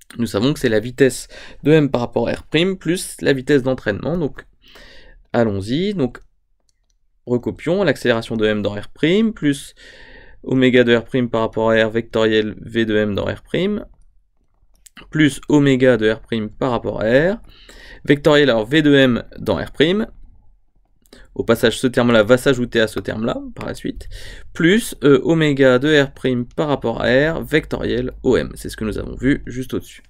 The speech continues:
Et donc, il ne reste plus qu'à simplifier. Hop, ça fait l'accélération de M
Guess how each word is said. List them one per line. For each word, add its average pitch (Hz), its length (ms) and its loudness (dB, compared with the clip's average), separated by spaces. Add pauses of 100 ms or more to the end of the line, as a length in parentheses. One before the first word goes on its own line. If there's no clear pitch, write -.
(540)
Et 160 100 4
donc, 160 380 2 (340)
il 165 160 0
ne 165 80 0
reste 147 320 0
plus 139 300 0
qu'à 156 160 0
simplifier. - 680 -8 (600)
Hop, - 200 -10 (260)
ça - 160 -12
fait - 180 -8 (340)
l'accélération 131 600 0
de 131 160 4
M 113 280 2